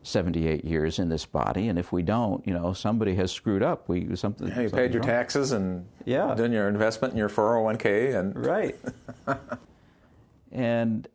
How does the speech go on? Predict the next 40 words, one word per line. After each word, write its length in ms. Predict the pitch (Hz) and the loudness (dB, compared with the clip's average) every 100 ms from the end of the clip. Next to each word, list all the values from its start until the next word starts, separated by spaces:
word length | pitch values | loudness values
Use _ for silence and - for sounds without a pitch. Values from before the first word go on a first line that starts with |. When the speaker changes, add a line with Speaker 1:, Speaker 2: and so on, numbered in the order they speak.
| _ - | _ -8
Speaker 1:
you 160 | 135 | -4
know, 280 | 139 127 120 - | 0 0 -2 -2
I 260 | 131 180 | -2 -2
know 320 | 170 147 143 | -2 0 0
we 160 | 143 107 | 0 0
don't 220 | 95 92 | 0 0
have 240 | 92 92 110 | 0 0 0
that 240 | 120 101 | -4 -2
guarantee. 480 | 113 113 110 120 117 | -4 -4 -4 -6 -4
I 160 | 98 | -2
know 180 | 98 90 | -2 -2
any 260 | 85 127 165 | -2 -4 -4
one 220 | 123 117 | -2 -2
of 140 | 95 | -2
us 140 | 87 - | -4 -6
could 180 | - 87 | -8 -4
die 320 | 92 107 120 | -2 -2 -2
at 100 | 101 | -4
any 180 | 104 113 | -4 -4
moment. 480 | 104 95 82 73 98 _ _ _ _ _ - - _ | -2 -2 -4 -6 -10 _ _ _ _ _ -20 -20 _
And 140 | 123 120 | -2 0
the 100 | 139 | 0
interesting 480 | 165 165 - 127 | -2 -4 -2 -4
thing 280 | 110 160 165 | -2 -2 0
is 320 | 98 - 90 | 0 0 -2
that 120 | 98 92 | -2 0
rather 300 | 113 135 147 | 0 0 0
than 160 | 107 | 0
depress 540 | 90 - - 139 - - | -2 -4 -4 -4 -4 -6
me, 140 | 78 | -4
that 240 | 80 98 101 | -2 -2 -4
has 200 | 104 98 | -4 -2
actually 380 | 85 - - | -4 -4 -6
woken 400 | 85 80 78 80 | -2 -2 -2 -6
me 140 | 78 73 | -6 -8
up. 120 | 55 - - - | -10 -18 -20 -8
Speaker 2:
Robert 360 | 113 110 110 - | -2 0 0 0
Thurman 260 | 117 107 | 0 0
talks 300 | 98 101 98 | 0 -2 -2
about, 360 | 104 101 95 | -2 0 0